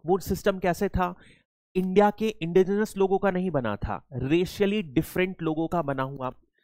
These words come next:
सिस्टम था। इसके बाद ये सिस्टम प्योर नहीं था, इसमें बहुत ज़्यादा करप्शन था। पिछले वीडियो में अपन ने बात की थी कि सिविल सर्वेंट एक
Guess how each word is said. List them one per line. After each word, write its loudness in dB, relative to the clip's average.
सिस्टम 0
था। -10
इसके -2
बाद -2
ये 0
सिस्टम -2
प्योर 2
नहीं -4
था, -6
इसमें -8
बहुत 0
ज़्यादा -4
करप्शन -4
था। -8
पिछले 2
वीडियो 0
में -2
अपन -4
ने -2
बात 2
की -10
थी -4
कि -6
सिविल 0
सर्वेंट -4
एक -4